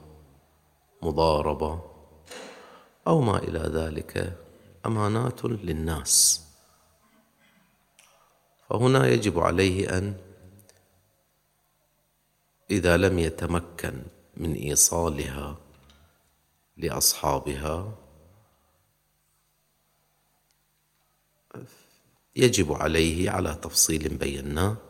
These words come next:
يجب عليه أن يوصي بها، وذلك بتشخيصها أولًا، تشخيص مقدارها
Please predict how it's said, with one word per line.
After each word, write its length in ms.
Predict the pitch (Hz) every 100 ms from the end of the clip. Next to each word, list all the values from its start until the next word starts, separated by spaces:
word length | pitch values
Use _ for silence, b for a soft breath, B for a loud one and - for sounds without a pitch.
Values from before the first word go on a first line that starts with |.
| - - 95 _ _ _ - - -
يجب 360 | 101 87 -
عليه 460 | - - 80 92 98
أن 220 | 73 67
يوصي 580 | 69 76 76 - 80 78
بها، 360 | 76 - - - - b b b b b b _ _ _ _
وذلك 440 | - 85 80 73 -
بتشخيصها 1000 | 65 - - - - 80 78 - 82 80
أولًا، 640 | 78 - 71 - 71 80 - _ _ _ _ _ _ _
تشخيص 560 | - - - 73 71 -
مقدارها 1040 | - - 78 73 71 64 78 69 67 69